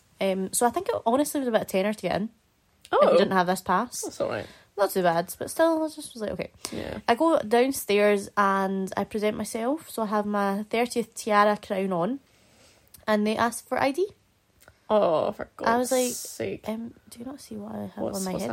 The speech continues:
Speaker 2: happening here?
Speaker 1: Anyway,
Speaker 2: Yeah.
Speaker 1: I was, like, flattered. I was like, "Oh,
Speaker 2: Yeah.
Speaker 1: thank you so much." Um, so we get in, and it is, no, well, it's not that busy actually, but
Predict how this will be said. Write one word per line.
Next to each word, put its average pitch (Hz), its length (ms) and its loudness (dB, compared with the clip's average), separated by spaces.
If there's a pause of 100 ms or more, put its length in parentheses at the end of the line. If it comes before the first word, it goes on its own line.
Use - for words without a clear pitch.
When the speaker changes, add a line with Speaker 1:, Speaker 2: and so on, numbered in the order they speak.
Speaker 2:
happening 254 180 -8
here? 254 260 -8
Speaker 1:
Anyway, 254 260 4
Speaker 2:
Yeah. 208 80 4
Speaker 1:
I - 20 2
was, 247 100 -2
like, 247 140 -4
flattered. 190 480 -2
I - 20 -18
was 233 100 -16
like, 262 140 -8
"Oh, 349 80 -4 (260)
Speaker 2:
Yeah. 233 140 -10 (340)
Speaker 1:
thank 214 200 -6
you - 80 -18
so - 100 -10
much." - 320 -12 (560)
Um, 202 480 8
so 208 120 -4
we 202 60 0
get 202 220 2
in, 170 100 -8 (600)
and 180 140 -4
it 185 240 -4 (120)
is, - 380 -8 (800)
no, 277 180 4
well, 196 120 8
it's - 80 2
not 220 100 8
that 156 140 4
busy 151 200 -2
actually, 180 340 -2 (160)
but 170 280 2